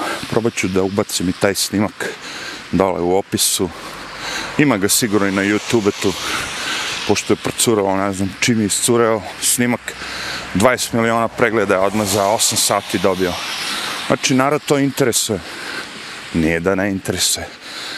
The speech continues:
Po, zato što je sad u zadnje vreme počelo se priča o tim, da kažemo, negativnim stvarima vezanih, vezanim za vakcinu. Što je ono kao,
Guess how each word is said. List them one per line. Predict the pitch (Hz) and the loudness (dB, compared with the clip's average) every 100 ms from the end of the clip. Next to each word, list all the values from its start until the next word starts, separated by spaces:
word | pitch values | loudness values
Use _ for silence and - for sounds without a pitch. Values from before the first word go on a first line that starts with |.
| - - - - | -10 -12 -16 -2
Po, | 117 110 - - - | 2 2 -2 -4 -2
zato | 80 - | -2 -2
što | 92 - | -2 -2
je | 90 | -2
sad | - 82 | -2 -4
u | 82 | -2
zadnje | 82 92 92 | 0 0 2
vreme | 92 95 92 | 0 0 0
počelo | 92 87 98 | -2 -2 -2
se | 90 104 | 0 -2
priča | - 101 - 104 | 0 -2 -2 -4
o | 95 - | -4 -2
tim, | 95 87 - - - - - - - | -2 -2 -8 -18 -16 -12 -12 -12 -12
da | - | -2
kažemo, | 98 92 95 | 0 2 2
negativnim | 95 107 95 - 82 85 82 | 2 0 -2 -2 0 0 0
stvarima | - 87 85 82 | 0 0 0 0
vezanih, | 80 90 82 87 87 - - - - - - - - - | 0 0 0 -2 -2 -4 -8 -12 -20 -18 -14 -14 -6 -2
vezanim | 85 92 85 | 0 0 0
za | 87 | 0
vakcinu. | 80 - - 92 101 - - - - - - - - - | -2 -2 0 0 0 -2 -10 -8 -8 -10 -14 -20 -16 -2
Što | - - 107 | -2 2 2
je | 87 | 2
ono | 85 82 | 0 -2
kao, | 80 - 80 | -4 -2 -2